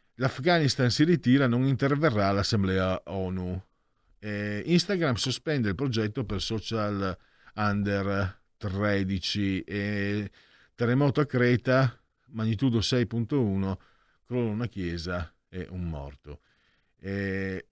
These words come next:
fammi dare un'occhiata. No. Corriere della Sera. No, Corriere della Sera può venire un terremoto, eh, da ventisettemila, eh,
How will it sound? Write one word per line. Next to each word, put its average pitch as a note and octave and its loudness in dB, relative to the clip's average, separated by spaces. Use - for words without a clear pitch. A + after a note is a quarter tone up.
fammi A2+ -8
dare A#2 -8
un'occhiata. A#2+ -6
No. F2+ -14
Corriere G#2 -2
della G2 0
Sera. A#2 0
No, D3+ 2
Corriere D3+ 4
della D3+ 6
Sera E3 4
può B2 0
venire C3 2
un A#2+ 2
terremoto, B2+ 2
eh, G2+ 0
da G#2+ 2
ventisettemila, A2+ 2
eh, - -10